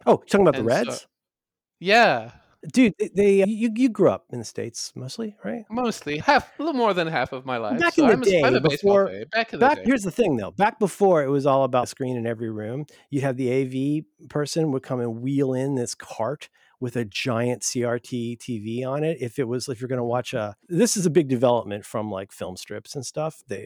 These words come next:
Speaker 1: eventually got T Vs, and I'll never forget, uh, third grade, probably, nineteen seventy-five, rolling that into the room so that we could watch the Cincinnati Reds, the parade after they, uh, beat the Red Sox in seventy-five.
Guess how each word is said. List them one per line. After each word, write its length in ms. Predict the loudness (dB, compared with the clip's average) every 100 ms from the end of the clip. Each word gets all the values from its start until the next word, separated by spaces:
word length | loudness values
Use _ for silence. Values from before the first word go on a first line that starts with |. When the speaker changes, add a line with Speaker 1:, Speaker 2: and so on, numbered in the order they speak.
| -8
Speaker 1:
eventually 360 | -4 -4 -4
got 260 | -4 -4 -6
T 200 | -8 -6
Vs, 360 | -6 -8 -8 -8
and 100 | -6
I'll 80 | -4
never 380 | -2 -4 -4
forget, 460 | -8 -2 0 2 0 -10
uh, 260 | -20 -18 -6
third 200 | -6 -2
grade, 280 | -4 -4 -6
probably, 460 | -6 -6 -4 -6 -10 _ _ -8
nineteen 260 | -6 -4 -2
seventy-five, 760 | -2 -2 -6 -4 -4 -4 -6 _ _ _
rolling 580 | -10 0 4 4 2 0
that 340 | -2 -2 -4 -8 _
into 540 | -6 -6 -6 -4 -4
the 100 | -4
room 320 | -4 -4 -4
so 160 | -6 -8
that 80 | -10
we 120 | -10
could 160 | -10 -10
watch 320 | -8 -10 -8
the 100 | -10
Cincinnati 480 | -8 -10 -8 -8 -6
Reds, 500 | -6 -6 -6 -10 -12 -8
the 80 |
parade 520 | -2 2 2 0 -4 -6
after 280 | -8 -6
they, 280 | -6 -4 -8 -10 -8
uh, 140 | -8
beat 160 | -8 -10
the 60 | -8
Red 180 | -8
Sox 420 | -8 -12 -14 -18 -14
in 120 | -10
seventy-five. 720 | -8 -8 -8 -8 -8 -10